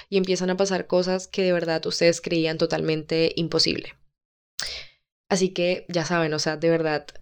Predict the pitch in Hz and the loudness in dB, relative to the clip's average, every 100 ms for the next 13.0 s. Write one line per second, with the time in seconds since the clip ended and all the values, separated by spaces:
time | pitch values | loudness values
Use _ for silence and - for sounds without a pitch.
0 | _ _ _ _ _ - 185 196 190 196 | _ _ _ _ _ -2 0 0 0 0
1 | 202 196 202 202 190 165 160 165 - 165 | -2 0 0 0 -2 -2 2 0 0 -2
2 | - - _ _ _ _ _ _ _ _ | -2 -4 _ _ _ _ _ _ _ _
3 | _ _ _ _ - 233 226 247 247 208 | _ _ _ _ 0 2 2 0 0 0
4 | 180 - 185 - 208 - 165 165 185 165 | -2 -4 -6 -4 -4 -2 -2 0 0 2
5 | 156 156 208 - _ _ _ _ _ - | 0 -2 -6 -16 _ _ _ _ _ -4
6 | 180 180 - 185 180 185 190 196 185 180 | -2 -2 -2 0 0 0 0 0 0 -2
7 | 170 - - 247 247 233 208 190 185 170 | 0 -2 0 0 2 2 2 2 -2 -2
8 | 180 202 _ _ - 208 - 202 208 214 | -2 -4 _ _ -2 -2 0 0 0 -2
9 | 226 220 220 220 208 202 202 196 185 - | -4 -2 -2 0 2 2 2 0 -2 0
10 | 175 175 220 226 226 226 202 202 185 180 | 4 4 2 0 0 -2 0 0 2 2
11 | 156 180 - _ _ _ - 190 175 175 | 0 -4 -16 _ _ _ 0 2 2 0
12 | 185 196 170 170 170 - 180 180 180 | -2 -2 0 0 0 -2 0 2 0